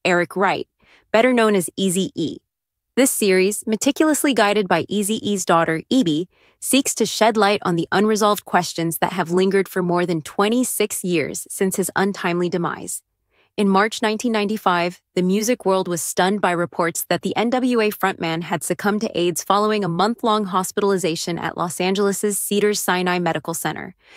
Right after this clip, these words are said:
However, skepticism has persisted among fans and loved ones regarding the official account of his death. The series opens with the episode titled My Own Father's Death, where Ebi provides an intimate and heartfelt perspective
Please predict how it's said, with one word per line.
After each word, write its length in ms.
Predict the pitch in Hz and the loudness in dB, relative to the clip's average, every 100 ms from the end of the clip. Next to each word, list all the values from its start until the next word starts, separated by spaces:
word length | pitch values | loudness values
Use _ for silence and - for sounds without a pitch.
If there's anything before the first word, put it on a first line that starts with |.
| - - - | -20 -20 -2
However, 400 | 226 254 254 269 | 4 4 4 0
skepticism 720 | - 285 - 320 - 269 262 | 0 0 0 -2 0 0 0
has 220 | 226 214 | 0 -4
persisted 560 | - 180 - 208 - 214 | -4 -6 -2 -2 2 2
among 240 | 190 160 | 2 0
fans 500 | 151 - 180 185 190 | -2 0 2 2 0
and 180 | - 180 | -2 0
loved 220 | 175 180 | 2 0
ones 340 | 190 190 196 190 | 2 2 0 0
regarding 440 | 175 175 175 185 | 0 2 2 0
the 120 | 175 | 0
official 440 | 156 - 196 - 208 | -4 -2 -2 2 0
account 340 | 190 - 185 | 0 0 0
of 80 | 175 | 0
his 180 | 185 165 | -2 -2
death. 380 | 147 160 - _ _ _ _ _ | -4 -4 -10 _ _ _ _ _
The 60 | - | 0
series 420 | 202 262 302 311 | 2 4 4 4
opens 360 | - 208 233 208 | 4 4 4 2
with 100 | 196 | 0
the 140 | - 180 | 0 -2
episode 420 | 180 214 208 202 | -2 0 2 0
titled 460 | - 190 185 185 | 0 2 4 2
My 240 | 180 170 165 | 0 -2 0
Own 300 | - 180 196 | 2 4 4
Father's 500 | 196 175 170 170 165 | 2 2 2 2 0
Death, 340 | - 156 - _ _ - - | -4 -4 -8 _ _ -20 -6
where 180 | - 202 - | 2 2 4
Ebi 260 | 247 262 285 | 6 6 6
provides 440 | 247 202 185 180 | 4 4 4 4
an 120 | 175 - | 0 2
intimate 480 | 208 214 233 226 - | 2 2 2 2 0
and 120 | 185 | -4
heartfelt 520 | 160 196 208 - 214 | 0 2 2 2 2
perspective 640 | - 220 - 175 - 190 | 0 -2 0 -2 0 0